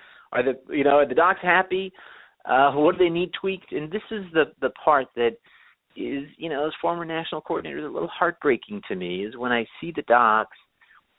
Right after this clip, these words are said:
who, you know, we give them, like, here, here's a tool, right, to do a job. It's a tool to do a specific job. And they might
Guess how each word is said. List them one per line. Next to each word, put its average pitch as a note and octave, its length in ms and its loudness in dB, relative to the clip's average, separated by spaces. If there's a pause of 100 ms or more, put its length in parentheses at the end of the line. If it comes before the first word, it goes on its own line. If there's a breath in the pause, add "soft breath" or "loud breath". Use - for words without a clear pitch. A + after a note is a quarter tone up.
who, B2 400 -2
you C3 80 -8
know, A#2+ 140 -2
we G#2+ 100 -4
give A#2 200 0
them, B2 340 -6
like, A2+ 160 2 (120)
here, E3+ 240 4
here's C#3 240 -4
a D3+ 180 -6
tool, F3+ 440 -2 (220)
right, C3+ 300 4 (100)
to B2 80 -20
do D3+ 160 4
a C3+ 80 6
job. A2 540 0 (400)
It's - 140 -14
a - 60 -14
tool F3+ 180 -2
to C#3 100 -16
do B2 180 -6
a - 100 -4
specific G2+ 460 -10
job. - 360 -4 (1080 soft breath)
And D3 420 2 (920)
they G3 260 6
might F3+ 340 2